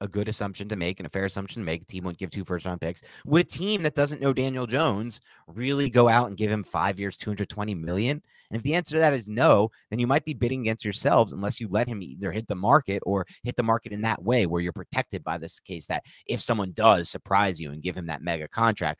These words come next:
at least you're gonna get two first round picks back from Daniel Jones. And that's why I think ultimately, at the very least, the Giants should slap that non-exclusive franchise tag on Jones and to just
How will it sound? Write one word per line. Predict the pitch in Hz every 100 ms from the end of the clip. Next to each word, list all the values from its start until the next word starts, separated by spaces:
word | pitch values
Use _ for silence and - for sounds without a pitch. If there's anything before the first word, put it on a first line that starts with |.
| - -
at | 104
least | 113
you're | 101
gonna | 98 87
get | 85 -
two | 98
first | 87 87 -
round | 76 76
picks | 85 - -
back | 80 71 - _ _ -
from | 78
Daniel | 78 69 65
Jones. | 78 73 - -
And | 95
that's | 156 -
why | 165 160
I |
think | 135 139 -
ultimately, | 127 123 98 92 90 - - _ _ -
at | 117
the | 123 101
very | 135 196 147
least, | 104 151 107
the | 92
Giants | 107 107 -
should | -
slap | - 107 120 -
that | -
non-exclusive | 92 90 90 - 104 82
franchise | - 131 127 90
tag | - 87
on | 78 80
Jones | 143 139 92 - _ _ _ _ -
and | 135
to | 151
just | 175 175